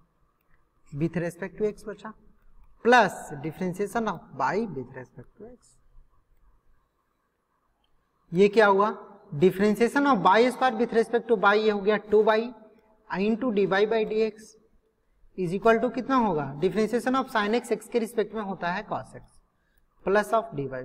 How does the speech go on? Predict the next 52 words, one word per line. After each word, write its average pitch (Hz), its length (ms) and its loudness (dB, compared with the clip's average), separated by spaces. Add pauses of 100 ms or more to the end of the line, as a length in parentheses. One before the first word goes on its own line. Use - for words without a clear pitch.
(260)
dx। 185 360 -12 (760)
अब 180 140 -6
बोलिए 226 180 6
यहाँ 196 440 4
पे 262 80 0 (160)
टू 214 120 2
वाई 220 300 4
into 240 180 -6
dy 220 120 -2
by 226 280 4
dx 226 280 0
है, 208 60 0
यहाँ 190 240 2
पे 208 120 -4
dy 190 120 2
by 180 300 0
dx 139 300 -4
है, 143 60 -16
तो - 120 -20
क्या 208 160 0
हो 233 120 4
जाएगा, 180 320 -2 (500)
कॉमन 175 280 2
ले 220 140 4
लेंगे 220 260 0
dy 202 120 2
by 202 300 2
dx, 208 340 -2
तो 170 120 -8 (100)
इधर 185 240 0
से 208 140 -4
क्या 220 180 2
है, 214 160 -2
प्लस 175 240 -2
वन 220 160 -2
है, 214 60 -2
तो 208 100 -8
इध-, 160 280 -4
इधर 190 200 -2
आ 190 80 0
गया 180 160 -2
तो 180 120 -8
माइनस 175 380 -6
हो 220 80 0
गया, 202 240 -2 (400)
i - 140 -10
into 156 300 -12
dy 196 100 -8
by 196 160 -12 (160)
dx, 180 340 -14 (1080)
ठीक 233 140 -2
है, 233 120 -2